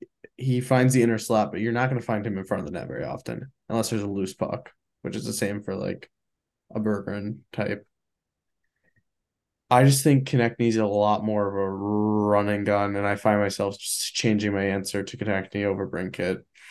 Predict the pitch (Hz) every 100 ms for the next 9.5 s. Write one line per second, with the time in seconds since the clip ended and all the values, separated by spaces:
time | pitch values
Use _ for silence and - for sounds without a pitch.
0 | - - - _ - 113 110 110 113 -
1 | 113 107 - - _ _ _ _ _ _
2 | - 127 - 135 120 110 - - _ _
3 | _ _ _ _ _ _ _ _ - 120
4 | 110 - 110 110 107 120 101 107 101 98
5 | 92 - _ _ _ _ _ _ _ _
6 | _ _ _ _ _ - - 131 - -
7 | - 131 113 - 107 104 104 101 - -
8 | - 113 104 - 104 104 95 92 107 -
9 | 104 107 107 101